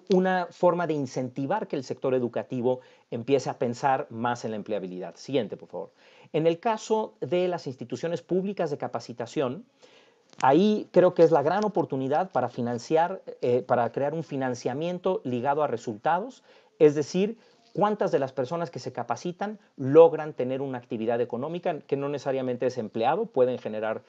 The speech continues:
su propio negocio, y es clave ahí el que estas instituciones tengan mecanismos de comunicación para recibir la señal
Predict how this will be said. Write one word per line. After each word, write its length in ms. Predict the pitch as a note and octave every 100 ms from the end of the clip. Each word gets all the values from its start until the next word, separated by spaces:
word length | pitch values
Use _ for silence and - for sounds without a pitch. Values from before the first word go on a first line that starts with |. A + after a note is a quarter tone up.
| - -
su 220 | - -
propio 360 | A#2 G2+ A2+
negocio, 480 | G2+ G#2+ D3 D#3 G#3 - - -
y 120 | D#3+
es 160 | G3 -
clave 480 | F#3+ F#3+ G#3+ G3
ahí 380 | D3+ C#3+ C#3 C3+ _ _ _
el 260 | E3+ D#3+ D#3+
que 260 | E3+ D#3+ E3
estas 380 | - F3 E3
instituciones 800 | E3 - D3+ D#3 - C#3 C#3 C3+
tengan 360 | - D3 D3+ D3+
mecanismos 640 | C3 - A#2 D3 F3+ F3 E3
de 100 | E3+
comunicación 600 | D#3 D3+ D3+ D#3 D3+ C#3
para 180 | C#3+ C3+
recibir 560 | B2+ B2 C3+ C3 G#3+
la 140 | B3 A3+
señal 520 | - C3 B2+ B2 C3